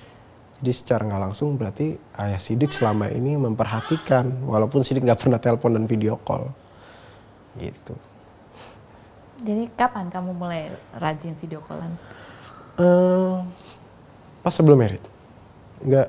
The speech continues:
Speaker 1: ya setengah tahun, setahun sebelum merit ya kayaknya. Iya, itu sih.
Speaker 2: Kamu sempat ngerasa kesusahan nggak sih untuk menunjukkan rasa sayang kamu ke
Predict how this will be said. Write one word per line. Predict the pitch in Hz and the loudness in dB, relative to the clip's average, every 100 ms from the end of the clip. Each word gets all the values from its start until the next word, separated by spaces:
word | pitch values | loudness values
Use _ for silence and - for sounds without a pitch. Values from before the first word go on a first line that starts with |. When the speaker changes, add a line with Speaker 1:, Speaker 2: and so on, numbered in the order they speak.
| - - | -2 -2
Speaker 1:
ya | 135 143 127 | 4 6 6
setengah | 131 143 139 | 2 0 0
tahun, | 131 147 160 160 | 4 4 4 0
setahun | - - 143 151 143 | -4 -4 -2 -2 -4
sebelum | 139 131 | -4 -4
merit | 131 147 | -4 -6
ya | - | -8
kayaknya. | 98 101 101 101 - | -8 -8 -8 -10 -8
Iya, | 120 110 - - - - | -6 -6 -10 -20 -20 -14
itu | - 131 131 123 | -8 -6 -6 -8
sih. | 135 - - - - - - - - - - - - - - - - - - - 359 | -10 -14 -20 -20 -16 -6 2 8 10 10 8 4 2 -6 -18 -20 -20 -20 -20 -20 -10
Speaker 2:
Kamu | - 370 427 - - - - | -6 -6 -8 -12 -16 -16 -12
sempat | - - 220 214 | -6 0 0 0
ngerasa | 208 208 208 | -4 -6 -8
kesusahan | 190 196 220 240 208 | -8 -6 -4 -4 -6
nggak | 143 - | -6 -8
sih | - 180 | -4 -2
untuk | 170 165 | -2 0
menunjukkan | 165 165 160 160 160 156 | 2 2 -2 -4 -4 -4
rasa | 143 156 165 160 147 | -2 -4 -2 -4 -4
sayang | - 170 160 156 | -4 -2 -2 -2
kamu | 156 160 | -6 -6
ke | 160 | -6